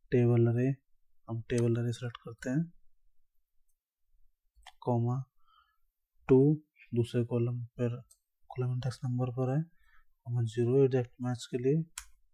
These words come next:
enter। हमने यहाँ से नाम निकाल लिया। अब हमें यहाँ पर salary निकालनी है, तो salary के लिए हम यहाँ पर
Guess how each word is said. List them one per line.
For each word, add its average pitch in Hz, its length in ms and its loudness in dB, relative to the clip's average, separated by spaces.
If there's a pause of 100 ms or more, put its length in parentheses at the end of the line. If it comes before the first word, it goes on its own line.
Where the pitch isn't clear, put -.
(160)
enter। 113 420 -6 (800)
हमने 117 300 -2
यहाँ 117 160 0
से 117 220 -4 (720)
नाम 120 360 0
निकाल 123 320 -2
लिया। 135 220 2 (460)
अब 120 120 -4
हमें 120 260 0
यहाँ 120 160 0
पर 123 180 -4
salary 120 440 -2
निकालनी 123 560 -4
है, 143 140 2 (1120)
तो 117 380 -4 (920)
salary 123 500 2
के 123 120 4
लिए 120 220 4
हम 120 200 2
यहाँ 117 200 0
पर 113 220 -8